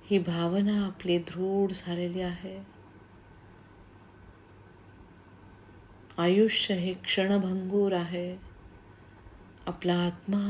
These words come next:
अमर आहे. या पवित्र आत्म्याद्वारे आजच्या पवित्र दिवशी श्री स्वामी समर्थांशी आपण एकरूप होत आहोत.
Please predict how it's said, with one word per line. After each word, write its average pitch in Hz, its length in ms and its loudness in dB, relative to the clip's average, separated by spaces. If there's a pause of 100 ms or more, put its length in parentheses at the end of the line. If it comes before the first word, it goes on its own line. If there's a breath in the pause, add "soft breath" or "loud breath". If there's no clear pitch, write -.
अमर 185 200 -2
आहे. 180 440 -4 (1700)
या 185 300 4
पवित्र 202 500 0
आत्म्याद्वारे 180 1300 0 (1200)
आजच्या 180 440 0
पवित्र 185 540 0
दिवशी 170 520 0
श्री 180 260 -4
स्वामी 180 420 0
समर्थांशी 196 920 -2
आपण 185 280 -2
एकरूप 202 840 0
होत 180 240 -2
आहोत. 180 360 -6